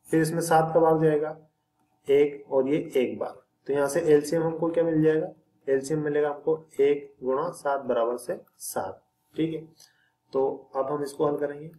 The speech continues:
सात, एक का भाग सात में जाएगा सात बार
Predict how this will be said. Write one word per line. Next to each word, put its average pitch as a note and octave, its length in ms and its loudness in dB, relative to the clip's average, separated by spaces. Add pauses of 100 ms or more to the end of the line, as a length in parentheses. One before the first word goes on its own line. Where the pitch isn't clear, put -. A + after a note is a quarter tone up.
सात, - 340 -18 (280)
एक D3+ 220 6
का E3 80 6
भाग E3+ 160 6
सात E3 300 0
में E3 80 -6
जाएगा E3+ 320 0 (200)
सात D3 300 0 (100)
बार D#3 120 0